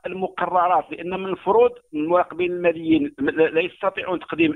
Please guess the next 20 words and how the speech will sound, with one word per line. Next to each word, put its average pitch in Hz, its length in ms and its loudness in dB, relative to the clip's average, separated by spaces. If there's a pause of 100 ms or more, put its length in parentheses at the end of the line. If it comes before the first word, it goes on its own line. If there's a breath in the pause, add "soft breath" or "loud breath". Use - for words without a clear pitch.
أي 190 140 -2
زيادة 165 500 -2
إلا 175 180 -12
إذا 170 200 -6
كانت 165 200 -8
هناك 165 180 -4
مقررات 160 580 -2 (120)
إدارية 175 540 -2 (240 loud breath)
لإعادة 185 600 0 (300)
تصنيف، 220 340 0 (260)
آه، 165 140 6
لمختلف 180 540 -2
ال-، 160 360 0
الأعوان 151 420 -2
المتعاقدين 160 680 -4
والم-، 196 220 -6
والموظفين 170 760 0 (280 loud breath)
طبقا 214 260 -2
للشبكة 208 580 -2
الجديدة. 147 480 -2